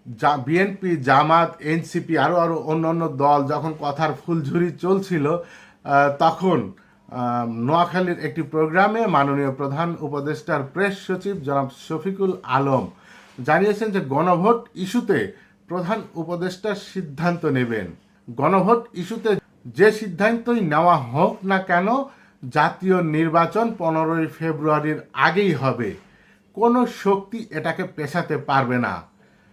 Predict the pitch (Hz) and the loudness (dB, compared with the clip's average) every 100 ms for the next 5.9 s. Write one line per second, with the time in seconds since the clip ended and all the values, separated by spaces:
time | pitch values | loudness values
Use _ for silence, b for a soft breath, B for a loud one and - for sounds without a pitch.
0 | b - - 196 247 233 202 196 123 147 | b -20 -4 -2 -2 0 -2 0 0 2
1 | 160 151 - 123 180 226 156 175 170 180 | 0 -4 -6 0 2 2 4 4 4 2
2 | 202 165 139 139 170 190 185 131 127 131 | 0 -4 -2 -2 -2 0 0 2 2 2
3 | 127 147 143 156 143 117 - 139 139 113 | 0 -4 -4 -6 -6 -12 -2 6 6 6
4 | 87 b b b - 139 147 135 117 117 | 0 b b b -4 -2 0 -2 -2 0
5 | 147 127 127 143 156 185 190 233 | 0 0 0 0 0 -4 -4 -4